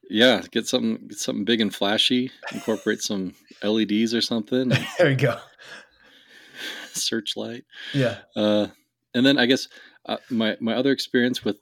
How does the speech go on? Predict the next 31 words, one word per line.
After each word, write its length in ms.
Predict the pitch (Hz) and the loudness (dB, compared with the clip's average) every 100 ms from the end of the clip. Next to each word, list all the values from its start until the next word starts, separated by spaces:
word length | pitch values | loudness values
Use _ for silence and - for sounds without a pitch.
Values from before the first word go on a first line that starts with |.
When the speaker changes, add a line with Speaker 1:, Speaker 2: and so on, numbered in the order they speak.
| _ | _
Speaker 1:
the 80 | 117 | -4
Roman 360 | 110 113 113 110 | 2 2 2 2
roads 320 | 107 107 - | 0 -2 -4
was 300 | 98 90 - _ | -6 -6 -8 _
in 320 | 101 95 92 - | -10 -8 -8 -4
England, 520 | 143 147 107 98 107 - _ _ _ _ _ - | 0 2 2 0 -4 -10 _ _ _ _ _ -16
uh, 240 | 92 92 87 | -10 -10 -10
for 500 | - 104 95 - - _ | -8 -4 -4 -6 -10 _
a 80 | 101 | -10
belated 460 | - 107 113 120 107 | -4 0 2 2 -2
honeymoon. 640 | - 123 117 104 104 110 | -2 0 2 2 0 0
My 160 | 104 95 | -2 -4
wife 280 | 98 101 107 | -4 -4 -4
and 80 | 98 | -4
I 80 | 95 | -4
went 300 | 98 - - | -4 -8 -10
to 460 | - 98 92 87 - _ _ _ _ _ _ _ - | -6 -4 -4 -6 -12 _ _ _ _ _ _ _ 0
northern 320 | 113 113 110 | 2 4 4
England 380 | 107 104 104 98 | 2 0 0 -2
and 100 | 95 | -2
hiked 260 | 107 101 | -4 -2
along 260 | 104 98 92 | -4 -4 -4
Hadrian's 520 | 104 101 104 95 90 | -4 -4 -2 -4 -2
Wall, 400 | 110 104 85 85 _ _ _ - | 0 0 -2 -8 _ _ _ -10
which 180 | 110 | -6
was 160 | 120 127 | -4 -4
Speaker 2:
Mm-hmm. 120 | 110 | -4
Speaker 1:
the, 180 | 82 - _ _ _ _ _ _ _ - | -8 -12 _ _ _ _ _ _ _ -14
the 80 | |
boundary 680 | 80 104 104 98 95 92 92 | -2 2 2 2 0 0 0
of 460 | 87 90 82 - | -4 -8 -12 -20